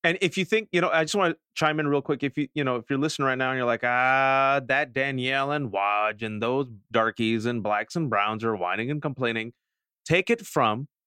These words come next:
a white man, Steven Sund, ex-Capitol Police chief, who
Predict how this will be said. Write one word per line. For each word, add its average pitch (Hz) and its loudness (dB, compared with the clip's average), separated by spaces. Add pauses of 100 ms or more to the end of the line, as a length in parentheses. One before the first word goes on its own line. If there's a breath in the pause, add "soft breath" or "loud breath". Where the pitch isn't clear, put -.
(320)
a 110 4
white 107 2
man, 90 -4 (420)
Steven 170 0
Sund, 117 0 (520)
ex-Capitol 156 0
Police 139 0
chief, 120 0 (460)
who 147 4